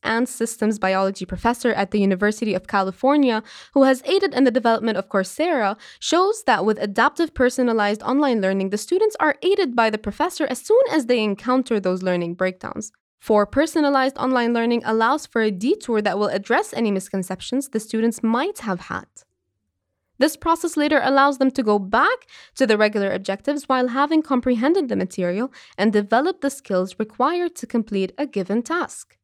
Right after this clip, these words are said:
In other words, what I'm trying to say is that with the constant and dramatic evolution of technology, education has to keep up, or at least utilize the means provided to improve the learning process.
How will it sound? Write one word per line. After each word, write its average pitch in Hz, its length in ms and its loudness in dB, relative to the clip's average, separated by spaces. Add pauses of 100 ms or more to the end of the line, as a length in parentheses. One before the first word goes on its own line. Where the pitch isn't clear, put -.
(600)
In 320 100 4
other 415 260 6
words, 233 340 0
what 226 80 0
I'm 220 140 0
trying 294 320 0
to 254 80 -8
say 185 500 -4 (140)
is 220 140 -2
that 208 200 2
with 254 160 2
the 277 80 -2
constant 381 480 0
and 262 100 0
dramatic 220 460 2
evolution 214 400 0
of 196 80 -8
technology, 226 640 0
education 269 540 -2
has 269 320 0
to 311 120 -4
keep - 240 -6
up, 180 280 -12
or 262 140 2
at 269 120 -4
least 349 300 0 (320)
utilize 403 480 4
the 330 80 6
means 311 240 6
provided 208 460 0
to - 100 -2
improve 262 440 2
the 220 100 0
learning 180 340 -2
process. 180 560 -14